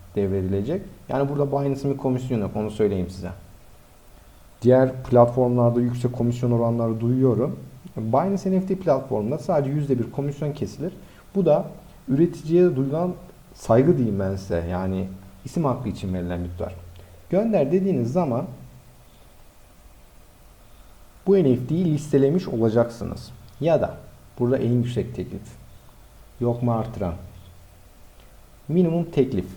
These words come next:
Teklif kaçtan başlatacağız? Diyelim ki teklifi beş Binance dolarından başlatacağız. Peki bunu direkt satın alma tutarı ne olsun? Elli Binance doları veren,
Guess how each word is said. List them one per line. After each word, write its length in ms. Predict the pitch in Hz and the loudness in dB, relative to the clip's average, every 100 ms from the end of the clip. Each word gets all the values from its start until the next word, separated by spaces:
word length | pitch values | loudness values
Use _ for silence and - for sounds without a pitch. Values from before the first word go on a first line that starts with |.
| - - - - | -18 -20 -14 -2
Teklif 360 | 123 147 135 | -2 -2 -2
kaçtan 400 | 123 117 139 127 | 2 2 0 0
başlatacağız? 640 | 92 - 95 85 - - - - - - - - - - - 113 | -2 -4 -10 -10 -12 -14 -20 -20 -20 -20 -20 -20 -20 -20 -10 -2
Diyelim 360 | 110 101 90 | 0 0 -2
ki 220 | - 110 113 - | -4 -6 -6 -4
teklifi 540 | 190 185 185 208 208 - - - - - - | -4 -4 -2 -2 -2 -4 -18 -20 -20 -16 -2
beş 300 | 107 104 - | 0 0 0
Binance 320 | 101 98 92 95 | 0 0 -4 -6
dolarından 480 | 92 92 92 90 85 | -4 -2 -2 -4 -4
başlatacağız. 760 | 85 82 - 92 107 - - - - - - - - - - - | -6 -8 -12 -6 -6 -6 -16 -20 -20 -20 -20 -20 -20 -20 -20 -6
Peki 300 | 160 - 156 | -4 0 2
bunu 200 | 170 170 | 4 4
direkt 220 | 165 180 | 4 2
satın 300 | - 139 147 | 2 0 2
alma 360 | 147 139 131 101 - - - - - - - - | 2 2 2 -2 -6 -18 -20 -20 -20 -20 -20 -10
tutarı 320 | - 104 98 | 0 2 2
ne 80 | 92 | 0
olsun? 400 | 87 - 147 - - - - - - - - | -2 -4 -8 -8 -14 -20 -20 -20 -20 -14 0
Elli 380 | 151 147 104 90 - - - - | 2 4 4 2 -8 -16 -18 0
Binance 300 | 101 101 95 - 113 | 2 2 0 -2 2
doları 280 | 104 98 | 4 6
veren, 260 | 127 120 | 4 4